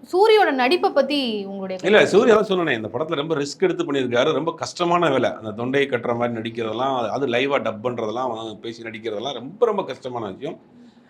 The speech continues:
Speaker 2: தன்னை வந்து வேற ஒரு இதுக்கு அடாப்ட் பண்ணிட்டார் சூரி. அது ஒரு பெரிய விஷயம்.
Speaker 1: காமெடியை தாண்டி இவருக்கு
Speaker 2: ஆமா,
Speaker 1: இது
Speaker 2: எப்பவுமே
Speaker 1: விஷயம்.
Speaker 2: காமெடி நடிகரா இருந்து ஹீரோவா கன்வெர்ட் ஆறவங்க என்ன பண்ணுவாங்கன்னா, காமெடி ஓரியன்டான படமா தான் பண்ணுவாங்க.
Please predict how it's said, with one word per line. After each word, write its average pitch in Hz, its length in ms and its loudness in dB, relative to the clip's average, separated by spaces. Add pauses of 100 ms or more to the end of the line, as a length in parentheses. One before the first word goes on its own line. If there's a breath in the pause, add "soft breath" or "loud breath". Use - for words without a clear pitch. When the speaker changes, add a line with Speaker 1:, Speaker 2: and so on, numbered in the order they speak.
(180 loud breath)
Speaker 2:
தன்னை 202 260 6
வந்து 220 160 6
வேற 208 220 8
ஒரு 180 360 6
இதுக்கு 160 240 2
அடாப்ட் 156 300 4
பண்ணிட்டார் 98 400 -8
சூரி. 117 260 -6 (220)
அது 131 160 -4
ஒரு 123 120 -2
பெரிய 135 280 -2
விஷயம். - 320 -6
Speaker 1:
காமெடியை 269 500 2
தாண்டி 262 280 -2
இவருக்கு 233 260 0
Speaker 2:
ஆமா, 156 120 6
Speaker 1:
இது 170 140 6
Speaker 2:
எப்பவுமே - 20 6
Speaker 1:
விஷயம். 202 280 6
Speaker 2:
காமெடி 190 380 4
நடிகரா 175 360 2
இருந்து 165 260 -2 (840)
ஹீரோவா 180 340 4
கன்வெர்ட் 139 280 -4
ஆறவங்க 123 280 0
என்ன 123 40 -4
பண்ணுவாங்கன்னா, 127 480 -4 (400 soft breath)
காமெடி 208 320 8
ஓரியன்டான 170 460 4
படமா 139 240 0
தான் 139 140 -2
பண்ணுவாங்க. 113 380 -6